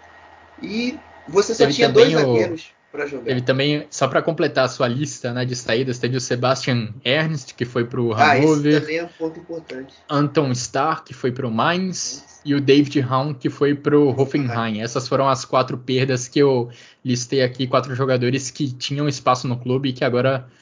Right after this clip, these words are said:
Speaker 2: estão em outras equipes.
Speaker 1: Sim, sim. E são quatro pilares desse time. É, o problema da zaga, ele foi solucionado com a contratação do Justin Hugman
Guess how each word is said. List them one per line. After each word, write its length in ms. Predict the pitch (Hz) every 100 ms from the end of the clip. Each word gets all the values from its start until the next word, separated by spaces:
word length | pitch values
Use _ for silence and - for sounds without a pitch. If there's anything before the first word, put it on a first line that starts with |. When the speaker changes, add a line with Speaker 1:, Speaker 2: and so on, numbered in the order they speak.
| _ -
Speaker 2:
estão 260 | - 147
em 140 | 127 123
outras 320 | 123 147 131
equipes. 760 | 139 - 120 - 120 - - _ _ _ -
Speaker 1:
Sim, 120 | 156
sim. 260 | 151 135 127 -
E 100 | 160
são 140 | 160 202
quatro 300 | - 240 -
pilares 380 | 277 180 196 151
desse 240 | 147 -
time. 220 | 131 117 107 _ _ _ _
É, 200 | 131 131 -
o 80 | 143
problema 340 | 180 190 262
da 140 | 220
zaga, 420 | 165 143 170 147 -
ele 200 | 139 147
foi 440 | 151 165 160 151
solucionado 680 | 143 156 175 180 156 151 -
com 120 | - 170
a 40 |
contratação 480 | 160 156 143 151 151
do 120 | 147 143
Justin 340 | 151 - 123
Hugman 360 | 135 165 180